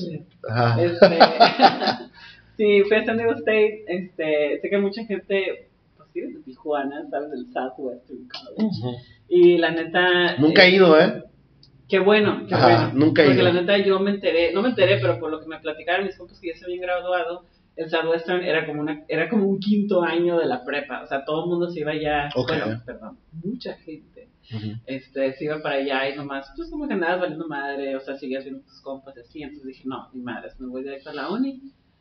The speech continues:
Speaker 1: Am, y ahí estuve, ah, sí me tardé un poquito en sacar mi bachelor's porque estaba, tenía tres trabajos.
Speaker 2: Ok.
Speaker 1: Este, entonces sí, tardé un poquito más. Ah, y ya, pues, estando ahí, eh,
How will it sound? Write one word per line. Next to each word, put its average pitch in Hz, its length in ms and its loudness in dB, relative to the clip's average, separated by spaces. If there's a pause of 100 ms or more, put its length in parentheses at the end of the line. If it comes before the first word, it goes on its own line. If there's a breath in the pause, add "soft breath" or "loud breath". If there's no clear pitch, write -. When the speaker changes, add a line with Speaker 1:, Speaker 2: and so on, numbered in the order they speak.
(180)
Speaker 1:
Am, 135 600 -6 (140)
y 147 60 -4
ahí 143 180 0
estuve, 240 840 -8
ah, 151 260 -6
sí - 140 -6
me 285 100 2
tardé 190 240 0
un 208 120 2
poquito 240 360 -8
en 247 80 -2
sacar 165 320 -6
mi 196 800 -2
bachelor's 240 640 -4
porque 135 720 -8
estaba, 147 320 -10 (680)
tenía 170 300 -4
tres 202 400 -6
trabajos. 254 420 -16 (800)
Speaker 2:
Ok. 123 120 -16
Speaker 1:
Este, 131 880 -6
entonces 156 360 -10
sí, 160 160 -4
tardé 147 220 -4
un 147 80 -8
poquito 160 300 -10
más. 254 200 -4 (680)
Ah, 135 440 -6
y 165 120 -6
ya, 156 280 2
pues, 170 120 -8
estando 170 320 -2
ahí, 175 760 0 (120)
eh, 139 560 -4